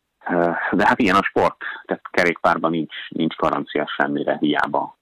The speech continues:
csinálják meg azt, amit meg kellett csinálni. Végén szerintem egy dobogós helyezéssel elégedettek lettek volna,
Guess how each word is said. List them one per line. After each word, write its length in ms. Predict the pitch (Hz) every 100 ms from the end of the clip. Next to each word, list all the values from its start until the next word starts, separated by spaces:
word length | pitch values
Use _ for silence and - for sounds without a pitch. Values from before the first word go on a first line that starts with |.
| _
csinálják 460 | 76 76 73 71
meg 160 | - 76
azt, 140 | 69 -
amit 260 | - -
meg 160 | - -
kellett 260 | - 117 -
csinálni. 560 | 123 110 110 110 110 _ _ _ _ _
Végén 400 | - 73 78 76
szerintem 460 | - 85 87 87 87
egy 140 | 87
dobogós 460 | 82 95 92 82 -
helyezéssel 460 | 82 82 82 - -
elégedettek 560 | 73 76 71 - 71 -
lettek 320 | - - 78
volna, 360 | 78 78 82